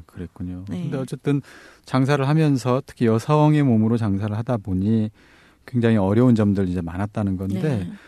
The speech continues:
Speaker 1: 어, 이천십삼 년 십이월 같은 경우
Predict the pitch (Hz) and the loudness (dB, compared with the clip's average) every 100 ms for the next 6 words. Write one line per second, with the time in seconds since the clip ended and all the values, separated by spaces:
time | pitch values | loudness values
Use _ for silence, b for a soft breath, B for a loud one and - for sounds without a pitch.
0 | B B _ 110 101 101 98 101 107 110 | B B _ -6 -4 -4 -4 -4 -4 -4
1 | - 131 - - 220 214 208 196 - 233 | -4 -6 -8 -2 4 6 4 0 -2 0
2 | 226 185 160 - 143 127 117 110 123 202 | 0 0 -4 -2 0 2 2 2 2 -2